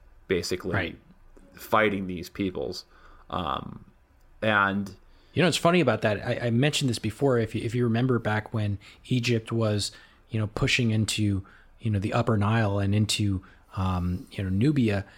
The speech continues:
Speaker 2: and how they would literally just buy their enemies. Uh, they actually tried that a bunch of times successfully with the Sea People.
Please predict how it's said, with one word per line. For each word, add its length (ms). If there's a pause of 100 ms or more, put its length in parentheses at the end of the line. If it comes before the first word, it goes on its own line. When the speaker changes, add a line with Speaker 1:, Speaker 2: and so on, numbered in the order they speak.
(280)
Speaker 2:
and 120
how 180
they 100
would 240 (340)
literally 360
just 260 (640)
buy 480 (520)
their 340
enemies. 560 (640)
Uh, 320
they 280
actually 300
tried 280
that 160
a 60
bunch 200
of 80
times 360
successfully 580
with 160
the 80
Sea 200
People. 380